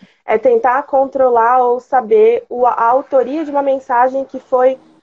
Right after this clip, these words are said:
muito disseminada, né? Então, ele coloca lá no texto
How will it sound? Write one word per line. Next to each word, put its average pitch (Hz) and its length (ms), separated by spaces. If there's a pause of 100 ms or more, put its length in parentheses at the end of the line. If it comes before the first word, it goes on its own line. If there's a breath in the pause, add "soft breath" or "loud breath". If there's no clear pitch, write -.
(120)
muito 285 300
disseminada, 233 720
né? 214 220
Então, 240 320
ele 269 120
coloca 247 480
lá 240 120
no 240 100
texto 220 480